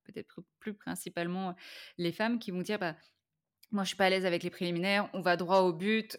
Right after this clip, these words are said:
heu, ou alors le sextoys, il faut que ce soit un sextoys où ce soit rapide. » Parce qu'en fait, finalement, si c'est pas rapide, bah, j'ai tout cet espace pour me dire : «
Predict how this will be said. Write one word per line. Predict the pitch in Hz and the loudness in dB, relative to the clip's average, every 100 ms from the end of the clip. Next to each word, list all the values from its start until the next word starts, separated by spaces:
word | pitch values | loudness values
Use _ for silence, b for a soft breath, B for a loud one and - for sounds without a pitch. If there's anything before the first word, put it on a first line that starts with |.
| 180 | -2
heu, | 175 170 | 0 0
ou | 220 | 2
alors | 214 202 | 4 4
le | 196 | 4
sextoys, | 180 185 - 202 190 180 | 0 -4 0 0 0 -2
il | 202 | -6
faut | - | -4
que | 190 | -6
ce | 185 | -6
soit | - | -2
un | 180 | -2
sextoys | 180 175 - 180 160 | -2 -6 -4 -4 -4
où | |
ce | 175 170 | -6 -6
soit | - | -2
rapide. » | 170 175 254 262 | 0 0 0 -2
Parce | - 175 | -2 -4
qu'en | - | -4
fait, | 165 220 | -4 -4
finalement, | - 170 160 214 240 B B B | -4 -2 0 -2 -4 B B B
si | - 214 | -8 -2
c'est | 214 | 0
pas | 202 185 | 2 2
rapide, | 175 190 240 208 - B B B | 0 0 0 0 -4 B B B
bah, | 190 175 | 0 0
j'ai | 160 180 | 0 -2
tout | - | -2
cet | 269 226 208 | 0 0 0
espace | 175 - 226 247 - | -2 0 2 2 -2
pour | - 190 | -2 0
me | 175 | 0
dire : « | 175 226 | 0 -2